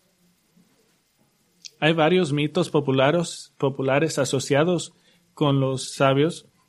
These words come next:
para nombrar algunos, que adoraron a Jesús la noche en que nació, pero en realidad el texto de Mateo dos nunca dice eso, y el rey Herodes, en su intento de deshacerse del rey de los judíos,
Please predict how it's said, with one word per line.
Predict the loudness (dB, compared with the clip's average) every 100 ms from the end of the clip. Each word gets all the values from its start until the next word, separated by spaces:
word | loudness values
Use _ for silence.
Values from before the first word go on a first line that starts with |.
| _
para | -2 -2
nombrar | -2 2 2
algunos, | 2 0 -2 -4 -6 _ _ _ _ _
que | 0
adoraron | 4 4 4 2 0
a | -4
Jesús | -6 -6 0 0 0 -4 -14 -18 _ _ _ _ _
la | 2 4
noche | 4 2 0 0 -2
en | -4
que | -2
nació, | -4 0 0 0 -2 -10 _
pero | 2 4
en |
realidad | 4 2 2 2 2
el | 0
texto | 2 0 0
de | -2
Mateo | -2 2 4
dos | 4 2 0
nunca | -2 0
dice | 2 2 2 2
eso, | 0 0 2
y | 2
el | 2
rey | 2 2
Herodes, | 2 2 2 0 -4 -12 -4
en | -4
su | 0
intento | -2 0 -2 0
de | 0 0 -4
deshacerse | -2 -2 0 -8 -4 0 0 2 2
del | 2 4
rey | 2
de | 4
los | 0 0
judíos, | -2 0 0 -2